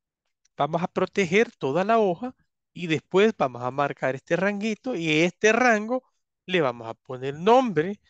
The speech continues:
y le vamos a decir que cuando yo lo quiera editar, o sea, dos clics o F dos y escribir ahí, por ejemplo,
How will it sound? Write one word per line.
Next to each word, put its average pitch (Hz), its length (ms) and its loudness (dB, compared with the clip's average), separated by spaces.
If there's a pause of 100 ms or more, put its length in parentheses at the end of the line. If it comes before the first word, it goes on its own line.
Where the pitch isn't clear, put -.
(240)
y 220 320 0
le 175 120 4
vamos 143 300 2
a 180 60 2
decir 202 600 -2 (100)
que 196 400 -2 (560)
cuando 156 380 0
yo 139 140 -4
lo 156 160 -6
quiera 175 300 0
editar, 196 380 -2
o 180 60 -4
sea, 147 200 -4
dos 147 160 -8
clics 208 240 -14
o 147 100 -4
F 196 220 -4
dos 226 260 -4
y 156 120 -10
escribir 151 480 -2
ahí, 170 320 0
por 139 200 -6
ejemplo, 151 360 -6